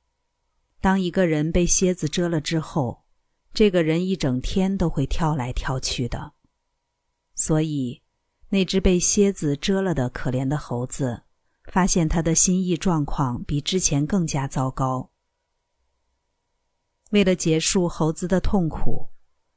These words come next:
欲望这个魔鬼进入了他的内心。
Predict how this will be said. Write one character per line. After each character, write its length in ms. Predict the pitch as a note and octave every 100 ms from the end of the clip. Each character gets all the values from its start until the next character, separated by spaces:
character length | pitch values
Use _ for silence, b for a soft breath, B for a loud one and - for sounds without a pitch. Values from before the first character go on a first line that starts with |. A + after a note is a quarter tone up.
| _ -
欲 200 | A#3 G#3+
望 260 | F#3+ E3+
这 160 | F3 F#3
个 120 | D#3
魔 260 | C#3 C3 D#3
鬼 400 | D3+ G#2+ D3+ _
进 200 | - F3+
入 160 | D#3+ D#3
了 120 | C3+
他 160 | - C#3+
的 100 | C#3
内 180 | D3
心。 480 | C3 - D#3+ D3+ -